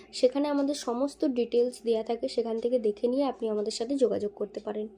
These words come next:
আর এই টিনটিনের সেটগুলো আপনি একটা বই নিলে অথবা পুরো সেট নিলেও টোয়েন্টি ফাইভ পার্সেন্ট ছাড় সহ আমাদের কাছ থেকে পেয়ে যাবেন।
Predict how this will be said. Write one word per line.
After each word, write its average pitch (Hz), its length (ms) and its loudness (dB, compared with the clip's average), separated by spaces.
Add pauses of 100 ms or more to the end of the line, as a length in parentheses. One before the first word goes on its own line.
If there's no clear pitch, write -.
(460)
আর 220 180 0
এই 220 140 4
টিনটিনের 294 520 2
সেটগুলো 269 600 6
আপনি 254 400 4
একটা 226 320 -4
বই 262 180 4
নিলে 262 300 4
অথবা 233 420 0
পুরো 233 240 0
সেট 262 340 2
নিলেও 240 260 2 (320)
টোয়েন্টি 269 260 6
ফাইভ 240 300 2
পার্সেন্ট 262 380 0
ছাড় 226 220 -2
সহ 233 260 0
আমাদের 220 320 0
কাছ 220 180 -4
থেকে - 180 2
পেয়ে 233 260 4
যাবেন। 196 260 -4